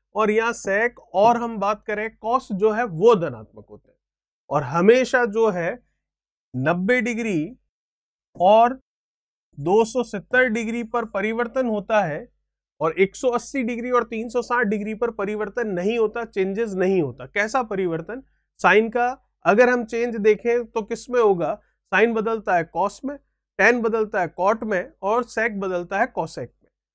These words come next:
ठीक है। तो सबसे पहली बात ये, एक सौ अस्सी डिग्री है तो परिवर्तन तो नहीं होगा, आएगा तो cos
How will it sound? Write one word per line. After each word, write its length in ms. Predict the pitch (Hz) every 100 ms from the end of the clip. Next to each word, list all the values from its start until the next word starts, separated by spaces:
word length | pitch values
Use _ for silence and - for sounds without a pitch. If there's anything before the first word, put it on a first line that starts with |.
| _ 170
ठीक 140 | 180
है। 120 | 262 _ _ -
तो 60 | 220
सबसे 320 | 247 - 262
पहली 260 | 247 240 233
बात 280 | 226 208
ये, 240 | 190 208 285 _ _ _ 185
एक 160 | 208
सौ 140 | - 262
अस्सी 260 | 240 254
डिग्री 360 | 226 233 240 240
है 180 | 196 240
तो 160 | - 214
परिवर्तन 640 | - 247 247 233 233 226
तो 120 | 226 208
नहीं 300 | 185 220 226
होगा, 240 | 208 226
आएगा 440 | - 165 196 214 226
तो 260 | 226 220
cos 340 | - 196 220